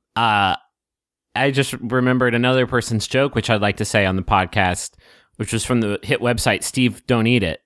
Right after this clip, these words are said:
uh, which is my, maybe my favorite website. And, uh,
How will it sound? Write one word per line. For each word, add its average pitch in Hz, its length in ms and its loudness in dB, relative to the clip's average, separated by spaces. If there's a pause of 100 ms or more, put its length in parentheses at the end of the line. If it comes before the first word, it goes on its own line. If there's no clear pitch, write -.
(360)
uh, 87 420 2
which - 120 -10
is 92 100 -8
my, 95 100 -4
maybe 98 320 0
my 95 80 0
favorite 139 280 2
website. 101 460 0
And, 98 300 0
uh, 90 440 0